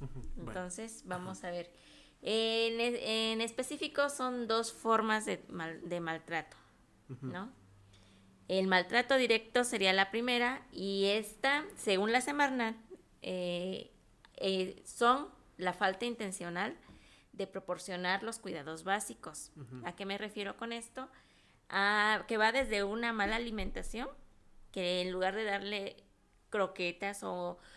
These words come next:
Speaker 2: o comida especial para perro, para gato, les dan los desperdicios de comida o comida que no es apta para consumo de ellos, ¿no?
Speaker 1: Ujú.
Speaker 2: Los des-, lo que decimos, los, las sobras de la comida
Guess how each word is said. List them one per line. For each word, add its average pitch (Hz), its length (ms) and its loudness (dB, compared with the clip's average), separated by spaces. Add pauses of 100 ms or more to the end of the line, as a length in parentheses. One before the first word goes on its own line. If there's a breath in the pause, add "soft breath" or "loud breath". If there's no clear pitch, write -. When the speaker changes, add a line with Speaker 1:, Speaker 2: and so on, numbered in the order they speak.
(120)
Speaker 2:
o 208 140 -6
comida 233 320 -2
especial 190 460 -8
para 196 280 -8
perro, 190 300 -4
para 180 220 -8
gato, 175 400 -8 (200)
les 170 240 -6
dan 180 400 0
los 190 140 -2
desperdicios 175 540 -8
de 165 120 -12
comida 202 640 -8 (400 loud breath)
o 196 420 -2
comida 220 440 -4
que 190 100 -12
no 185 120 -10
es 185 160 -16
apta 202 420 -10
para 160 320 -8
consumo 170 520 -12
de 165 80 -10
ellos, 151 400 -8
¿no? 190 180 -8
Speaker 1:
Ujú. 131 240 -10 (140)
Speaker 2:
Los - 160 -6
des-, 226 180 -6
lo 220 180 -6
que 254 80 -4
decimos, 240 340 -6 (260)
los, 214 320 -8
las 196 500 -4
sobras 226 260 -6
de 208 80 -6
la 175 160 -8
comida 160 300 -18